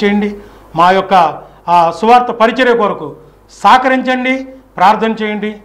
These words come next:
ఆ నూతన మందిర నిర్మాణం కొరకు మీ ధారాళమైనటువంటి ఆ యొక్క, ఆ, కానుకలను ఇచ్చి దేవుని యొక్క దీవెన పొందండి. ఎందుకంటే దేవుని మందిరము సకల జనులకు ప్రార్థనా మందిరం అన్నారు.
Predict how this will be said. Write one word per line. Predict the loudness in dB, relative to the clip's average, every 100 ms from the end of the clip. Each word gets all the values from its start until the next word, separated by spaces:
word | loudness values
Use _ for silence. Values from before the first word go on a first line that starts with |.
| -20 _ -8
ఆ |
నూతన | -4 -2 -2 -2
మందిర | 0 2 2 0 -2 -16 -8
నిర్మాణం | -2 2 4 6 4
కొరకు | 2 0 -2 -6 -8 -16 -20 _ -14
మీ | -2
ధారాళమైనటువంటి | 2 6 4 4 0 -6 -8 -10 -10 -12 -14 -18 _ _ -4
ఆ | -4
యొక్క, | 0 2 2 0 -10 -10 -2
ఆ, | -2
కానుకలను | 0 2 2 0 -2 -2 -4 -6 -16 -20 _ -6
ఇచ్చి | -4 -2 0 0
దేవుని | -2 -4 -4
యొక్క | -8 -10
దీవెన | -8 -4 0 0 -2 -10 -14 -2
పొందండి. | 0 0 -2 -4
ఎందుకంటే | -8 -6 -2 -2 -4 -6 -16 -10
దేవుని | 0 2 2 0
మందిరము | -2 -4 -6 -6 -8
సకల | -8 -8 -8
జనులకు | -8 -8 -10 -10 -14 -18 -20 -2
ప్రార్థనా | 0 2 0 -4
మందిరం | -4 -6 -10 -10
అన్నారు. | -12 -12 -14 -20